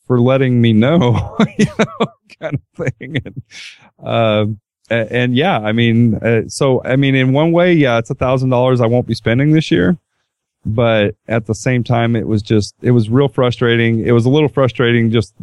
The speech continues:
the way that it just happened. Um, you know, it would have been nice if they had given us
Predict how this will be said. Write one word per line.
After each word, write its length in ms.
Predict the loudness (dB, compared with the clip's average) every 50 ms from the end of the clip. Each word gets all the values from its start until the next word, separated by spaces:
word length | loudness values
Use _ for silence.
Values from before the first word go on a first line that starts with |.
| -18 -12 _
the 100 | 0 2
way 240 | 2 2 2 2 2
that 140 | 0 2 0
it 120 | 0 0
just 220 | 0 -2 -2 0 -2
happened. 680 | -6 -6 -4 -4 -4 -4 -4 -4 -4 -4 -4 -6 -8 -12 _ _ _ _ _ _ _ _ _ _
Um, 680 | -4 -2 0 2 2 2 2 4 4 2 2 2 0 -4 _ _ _ _ _ _ _ _ _ _ _ _ _ _
you 140 | 0 0 2
know, 160 | 2 0 0
it 100 | 2 2 4
would 120 | 4 4 2
have 60 | 2
been 160 | 2 2 2
nice 340 | 2 2 0 0 -2 -4 -8
if 120 | -10 -8 _
they 160 | -2 0 0
had 140 | 0 0 0
given 260 | -2 -2 0 0 0
us 320 | -2 -2 -4 -12 -14 -16